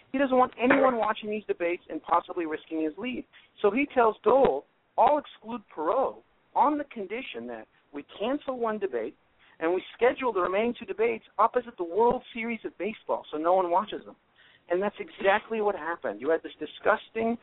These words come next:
agreement reached where Perot was excluded, one debate was canceled, and the remaining two debates were scheduled opposite the World Series, and, and by, by design, it was the lowest watched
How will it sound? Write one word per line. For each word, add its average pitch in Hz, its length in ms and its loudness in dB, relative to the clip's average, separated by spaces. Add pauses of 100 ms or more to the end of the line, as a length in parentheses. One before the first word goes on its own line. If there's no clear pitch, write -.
(140)
agreement 185 500 0
reached - 460 -4 (440)
where 160 200 4
Perot 156 380 2
was 240 160 -4
excluded, 131 480 -12 (260)
one 160 240 -2
debate 233 300 -4
was 196 100 -12 (120)
canceled, 135 400 -8 (100)
and 151 120 -4
the 147 60 -2
remaining 160 380 0
two 202 80 -18
debates 156 340 -2
were - 140 -14
scheduled 151 320 -2
opposite 143 280 -2
the 135 80 -10
World 139 240 -4 (100)
Series, 214 300 -8 (380)
and, 143 160 0 (320)
and 123 300 -4
by, 160 260 6 (160)
by 151 180 2
design, 202 640 -4 (160)
it 147 80 -6
was 156 180 -4
the 160 80 0
lowest 175 460 2
watched 156 380 2